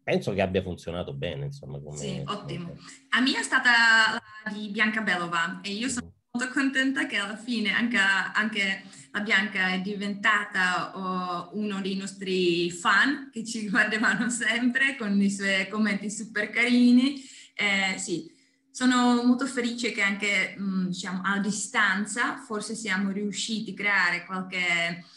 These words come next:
Speaker 2: amicizia, forse anche, mm, altro legame per la letteratura ceca. Eh, sì, assolutamente dobbiamo continuare. Vabbè, scusi, seconda domanda, che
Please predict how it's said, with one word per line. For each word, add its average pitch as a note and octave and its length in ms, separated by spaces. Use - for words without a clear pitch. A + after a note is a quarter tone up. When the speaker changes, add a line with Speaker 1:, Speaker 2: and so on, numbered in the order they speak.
Speaker 2:
amicizia, G3 920
forse G3+ 340
anche, F3+ 1000
mm, F#3 180
altro F#3 260
legame F3+ 760
per F3+ 180
la F3+ 120
letteratura F#3 520
ceca. F#3 760
Eh, D#3 280
sì, - 320
assolutamente A3 640
dobbiamo F3+ 380
continuare. F3+ 640
Vabbè, - 200
scusi, - 460
seconda C#4 400
domanda, G#3 640
che F#3 220